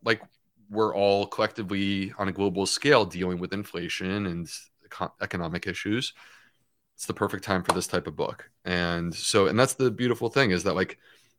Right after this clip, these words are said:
legumes and whole grains, they're not actually expensive. You can build these types of bowls starting with that foundation. And it's so cheap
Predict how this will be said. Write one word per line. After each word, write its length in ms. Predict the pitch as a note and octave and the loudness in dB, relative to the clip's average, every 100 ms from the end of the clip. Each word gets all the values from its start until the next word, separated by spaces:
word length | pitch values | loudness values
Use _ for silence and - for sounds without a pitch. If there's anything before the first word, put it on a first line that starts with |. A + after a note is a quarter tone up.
| _ | _
legumes 540 | F#2+ F#2+ G2+ G2+ F#2+ F#2+ | 0 2 4 2 2 -2
and 100 | F2+ | -2
whole 220 | G2+ F#2+ | 0 0
grains, 680 | F#2 G#2 F#2 E2 E2 - - _ _ _ _ _ _ - | 2 2 2 0 -4 -8 -12 _ _ _ _ _ _ -6
they're 80 | G#2 | -2
not 260 | C3 D3 | -2 -4
actually 240 | B2+ - C3 | -6 -4 -4
expensive. 500 | - C#3 D3 - - | -4 -2 -2 -4 -4
You 120 | G#2 | -4
can 160 | A2+ G2+ | -2 -4
build 480 | - F#2+ F#2+ G2 - | 0 4 4 2 -2
these 180 | G2+ F#2+ | -4 -4
types 280 | - F#2+ - | -2 -4 -4
of 100 | D#2+ | -2
bowls 560 | G2 G2 F2 E2+ - - | 2 2 2 -2 -4 -6
starting 400 | - G#2 G2+ G2+ | 0 2 4 2
with 120 | F#2 | 0
that 160 | G#2 - | -2 2
foundation. 720 | G#2 G2 G2 C3 - F2 E2+ _ _ _ _ - | 2 4 4 2 2 0 -2 _ _ _ _ -2
And 80 | F#2+ | 0
it's 140 | - | 0
so 280 | - - C#3+ | 2 4 4
cheap 440 | C#3+ A#2 F#2 - | 4 2 2 0